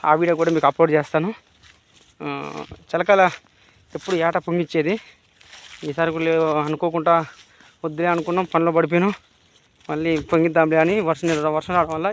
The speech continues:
అది ఈరోజు దీపావళి కావడం వల్ల పొంగడం జరుగుతుంది. ఒకసారి చూపిస్తాను మీకు అన్ని వీడియోలు చూడండి, మీ సపోర్ట్ నాకు చేయండి. మేము ఎంత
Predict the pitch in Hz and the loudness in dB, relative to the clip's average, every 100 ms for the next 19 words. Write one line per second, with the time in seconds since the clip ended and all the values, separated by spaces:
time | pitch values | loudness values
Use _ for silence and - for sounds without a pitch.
0 | 185 151 147 156 156 160 165 170 190 165 | -4 -6 -4 -4 -4 -4 -4 -4 -4 -4
1 | 156 180 156 160 160 160 156 226 - - | 2 2 2 2 4 4 2 2 -2 -20
2 | - - _ - - 170 170 151 156 147 | -20 -20 _ -16 -4 -4 -2 -2 -4 -4
3 | 143 156 196 - - - - - - - | -6 -8 -10 -16 -20 -18 -16 -16 -18 -18
4 | - - - - - - _ _ - _ | -16 -16 -20 -20 -20 -20 _ _ -20 _
5 | _ _ _ _ _ - - 165 160 - | _ _ _ _ _ -20 -2 0 0 -4
6 | 175 - 160 156 160 156 151 156 143 185 | -6 -2 -2 0 -2 -2 0 0 -2 -6
7 | - - - _ - _ _ - 170 156 | -14 -20 -20 _ -20 _ _ -2 0 0
8 | 180 - _ _ - 156 - 156 180 165 | -2 -10 _ _ -8 -4 0 0 0 -4
9 | 143 - 151 143 160 - - - - - | -8 -4 -4 -4 -8 -14 -18 -18 -20 -20
10 | _ _ - - 160 151 151 | _ _ -20 -14 -8 -8 -8